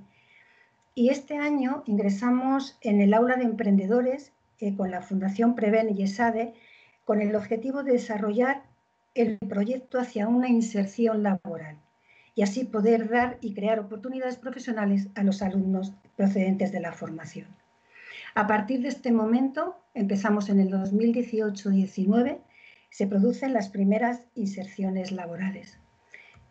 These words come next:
Pero, ¿en qué consiste el, el programa de técnico profesional en auxiliar de cultura? Consiste en un programa de tres años de formación,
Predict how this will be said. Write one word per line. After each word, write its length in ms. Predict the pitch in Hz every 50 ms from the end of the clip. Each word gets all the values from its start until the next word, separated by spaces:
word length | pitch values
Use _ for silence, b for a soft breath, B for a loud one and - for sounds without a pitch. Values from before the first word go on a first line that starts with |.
| _ _ _ _ _ _
Pero, 460 | - 240 226 220 214 226 220 226 226 -
¿en 160 | 254 226 220
qué 160 | 226 285 277
consiste 840 | - 294 285 262 247 - - 220 196 196 - - _ 202 190 - - - _ _ _ _
el, 480 | - 226 208 202 196 196 196 196 196 196
el 160 | 233 220 208
programa 440 | 196 - 196 196 202 208 208 202 196
de 80 | 196 190
técnico 400 | - 214 202 208 202 - 202 196
profesional 520 | - 202 196 196 196 - 202 196 202 196
en 80 | 190 190
auxiliar 240 | 190 - - 190 190
de 100 | 196 -
cultura? 520 | - 214 196 - - 196 185 170 - - _ _ _ _ _ B B B B B B B B B B B B B B B B
Consiste 720 | - 220 208 196 - 269 247 - - - 302 311 349 - - - _ _ _ - 247 208 - - _ _
en 160 | 208 208 208
un 600 | 226 240 233 233 226 226 226 220 214 208 208 202 196
programa 480 | 202 202 202 208 220 226 233 240 233
de 140 | 220 208 202
tres 300 | 196 214 262 254 247 -
años 240 | 247 240 226 220 202
de 100 | 208 196
formación, 640 | 196 202 196 185 180 180 - - 226 240 285 320